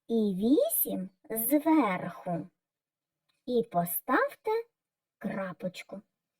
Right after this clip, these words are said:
Починаємо малювати. Одна клітинка праворуч. Сім клітинок вгору. Чотири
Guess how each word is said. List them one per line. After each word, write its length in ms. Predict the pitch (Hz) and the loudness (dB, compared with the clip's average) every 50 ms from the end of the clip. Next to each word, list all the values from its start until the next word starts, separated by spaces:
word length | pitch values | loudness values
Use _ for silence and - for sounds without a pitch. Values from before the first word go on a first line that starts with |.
| _ _ _ _ _ _ _ _ _ _ _ _ _ _ _ _ _ _ _ _ _ _ _ | _ _ _ _ _ _ _ _ _ _ _ _ _ _ _ _ _ _ _ _ _ _ _
Починаємо 760 | - 247 233 - - 214 208 220 277 453 523 508 453 440 403 359 | 2 2 4 2 2 2 2 4 4 4 4 4 2 2 2 2
малювати. 680 | 311 269 254 240 220 196 190 185 - - - 202 202 - _ _ _ _ _ _ _ _ _ _ _ - - - - - - _ - | 2 2 4 2 0 0 0 -2 -4 -4 -8 -14 -16 -16 _ _ _ _ _ _ _ _ _ _ _ -20 -20 -20 -20 -20 -20 _ -2
Одна 580 | 190 185 185 180 175 196 214 254 320 480 523 | 0 0 0 0 0 2 2 4 4 2 0
клітинка 1000 | - - 262 220 220 208 - _ - 202 208 262 311 392 392 - 381 392 392 381 _ _ - | -2 -4 -4 -2 -2 -2 -4 _ -6 0 4 4 4 4 2 -4 -10 -10 -10 -12 _ _ -8
праворуч. 880 | 226 - 277 294 285 247 208 202 214 214 214 220 220 - - - _ _ _ _ _ _ _ _ _ _ _ _ _ _ _ _ _ _ _ - | -4 -2 0 0 0 -2 -2 -2 -2 -4 -4 -6 -10 -12 -16 -18 _ _ _ _ _ _ _ _ _ _ _ _ _ _ _ _ _ _ _ -6
Сім 680 | - - - - 208 208 233 285 339 415 453 466 - | 0 2 2 4 4 4 4 4 4 4 2 -2 -2
клітинок 1000 | - 240 226 220 196 - _ - 196 208 247 294 330 359 370 392 381 - - - - | 0 0 0 0 0 -2 _ -6 -2 2 6 6 6 6 4 0 -4 -8 -12 -14 -8
вгору. 840 | 233 208 214 247 247 - - 247 240 233 226 220 220 220 220 226 233 - _ _ _ _ _ _ _ _ _ _ _ - - _ _ _ _ | -6 -4 -4 -4 -4 -2 2 4 6 6 6 6 4 4 2 0 -2 -6 _ _ _ _ _ _ _ _ _ _ _ -20 -20 _ _ _ _
Чотири 880 | - - 247 247 262 - - - 370 453 554 523 370 285 196 180 170 | -4 2 2 4 4 2 0 2 6 10 10 10 10 6 2 -2 -8